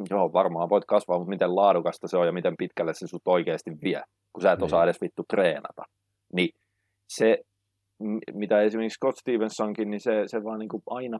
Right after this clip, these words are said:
Speaker 1: painottaa sitä ja Meadows painottaa samoja ja niinku se, että et sunhan pitäisi ensin opetella treenaamaan ja sun
Speaker 2: Mm.
Speaker 1: pitäisi niinku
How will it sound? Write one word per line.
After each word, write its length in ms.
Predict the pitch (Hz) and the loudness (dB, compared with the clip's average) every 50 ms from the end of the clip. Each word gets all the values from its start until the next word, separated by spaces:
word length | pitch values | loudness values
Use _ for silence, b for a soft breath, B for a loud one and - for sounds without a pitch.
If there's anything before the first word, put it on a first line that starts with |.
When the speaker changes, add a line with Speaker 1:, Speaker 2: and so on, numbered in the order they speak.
| - - | -4 0
Speaker 1:
painottaa 680 | 113 113 117 117 110 107 104 _ _ - - 95 98 98 | 2 2 2 2 0 -4 -8 _ _ -6 -4 -4 -4 -4
sitä 280 | - 104 98 - 104 | -4 -6 -4 -4 -2
ja 360 | 98 98 95 95 95 95 92 | -2 -2 -2 -4 -4 -6 -8
Meadows 500 | 92 98 107 110 107 107 101 98 - - 101 - | -8 -8 -6 -4 -2 -2 -2 -2 -4 -6 -8 -4
painottaa 520 | - 95 98 98 98 - _ - 92 95 | -2 -2 -2 -4 -6 -10 _ -6 -6 -4
samoja 580 | 95 - 104 101 101 98 95 92 90 87 87 90 | -2 -2 -2 -2 -2 -2 -4 -4 -4 -4 -6 -6
ja 260 | 90 87 85 87 87 85 - 76 82 73 82 80 78 87 | -6 -6 -6 -8 -10 -12 -14 -18 -20 -20 -20 -20 -20 -18
niinku 240 | 95 95 95 - 92 - | -16 -14 -12 -12 -12 -10
se, 240 | - - 113 104 | -2 2 4 4
että 280 | 101 90 - - 87 87 | 4 2 0 0 0 0
et 60 | 87 - _ _ _ _ _ _ _ _ _ _ _ _ _ _ _ _ _ _ _ _ _ _ _ _ _ _ _ _ _ _ - | -2 -2 _ _ _ _ _ _ _ _ _ _ _ _ _ _ _ _ _ _ _ _ _ _ _ _ _ _ _ _ _ _ -20
sunhan 360 | - - - 160 175 180 165 | -10 -6 -4 -2 -2 -2 -4
pitäisi 300 | - - - 165 156 - - - | -2 -2 -2 -2 -2 -4 -4 -2
ensin 440 | 175 208 220 226 208 - 147 127 110 - | -2 0 0 -2 -2 -2 -4 -4 -2 -2
opetella 580 | 113 113 - 117 101 - 92 85 82 80 76 - _ _ - - | -4 0 2 0 2 2 2 0 0 0 -2 -6 _ _ -10 -2
treenaamaan 840 | - 95 95 92 87 82 78 76 69 - - - - - - - - | 2 4 4 6 6 4 2 -2 -4 -6 -6 -6 -6 -8 -10 -10 -10
ja 80 | 170 180 | -12 -10
sun 140 | - 120 123 | -8 -8 -2
Speaker 2:
Mm. 40 | |
Speaker 1:
pitäisi 520 | 117 160 160 - 143 123 113 - - - _ | 0 2 4 6 6 4 4 2 -4 -16 _
niinku 220 | - 113 107 110 | -10 -6 -4 -2